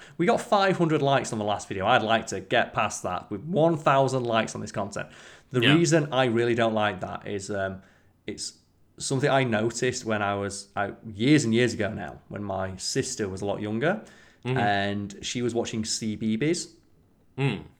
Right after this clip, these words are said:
Speaker 1: which is children's T V, and I noticed that the presenters on children's T V talk in the, almost the exact same way as YouTubers do. Do you know that
Speaker 2: Well,
Speaker 1: over-
Speaker 2: yeah, I mean, YouTubers are,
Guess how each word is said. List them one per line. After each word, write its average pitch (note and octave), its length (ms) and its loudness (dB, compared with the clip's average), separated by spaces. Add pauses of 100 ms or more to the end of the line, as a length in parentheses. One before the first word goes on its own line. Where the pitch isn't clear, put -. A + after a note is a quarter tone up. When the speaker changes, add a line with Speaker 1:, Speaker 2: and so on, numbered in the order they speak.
(180)
Speaker 1:
which - 120 -8
is A2 140 -4
children's B2+ 380 2
T C#3+ 180 0
V, A2 180 0
and G#2 100 0
I A2+ 120 4
noticed A2 720 -2
that G#2 340 0
the A2+ 80 -4
presenters A2+ 880 -2
on G#2 200 -6
children's G2+ 520 -4
T G2 240 -8
V F#2+ 360 -6 (580)
talk G#2 640 0
in G#2+ 260 -4
the, G#2 120 -4
almost G#2 520 -2
the G#2 200 -2
exact G2 520 -4
same G2+ 360 -2
way F#2+ 320 -2 (340)
as G2 180 -8
YouTubers G2+ 800 -8
do. - 220 -10 (1300)
Do A#2+ 120 0
you - 20 6
know A#2 60 4
that A#2+ 160 4
Speaker 2:
Well, B2 140 2
Speaker 1:
over- A#2 180 6
Speaker 2:
yeah, A#2 220 6
I A2+ 60 0
mean, A#2+ 560 -2
YouTubers B2 580 0
are, G#2 520 0